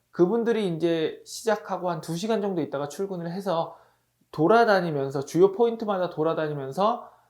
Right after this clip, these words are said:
삼십 분씩 휴식을 주면서 이제 바꾸는 거였어요. 예를 들면 원정팀 불펜에 가서 거기 이제 두 분이 일하시는데 그분들에게, 첫 번째 분에게 삼십 분 휴식을 주면 이제 첫 번째 분이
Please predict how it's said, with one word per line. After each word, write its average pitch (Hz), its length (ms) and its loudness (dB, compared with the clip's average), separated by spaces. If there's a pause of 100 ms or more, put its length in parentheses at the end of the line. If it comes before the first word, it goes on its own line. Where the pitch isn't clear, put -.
(120)
삼십 277 400 0
분씩 202 340 -2
휴식을 208 300 -4
주면서 151 260 -4
이제 120 360 -4
바꾸는 139 360 -6
거였어요. 104 400 -4
예를 165 320 8
들면 170 520 2
원정팀 208 680 2
불펜에 165 420 -2
가서 160 540 -2
거기 139 240 -2
이제 127 180 -8
두 147 180 -2
분이 180 220 0
일하시는데 131 760 -4 (220)
그분들에게, 175 880 0
첫 220 140 -8
번째 220 280 2
분에게 175 440 -4
삼십 208 300 -12
분 185 100 -4
휴식을 180 320 -4
주면 139 260 -6
이제 120 100 -8
첫 175 200 -8
번째 175 280 -4
분이 190 380 -6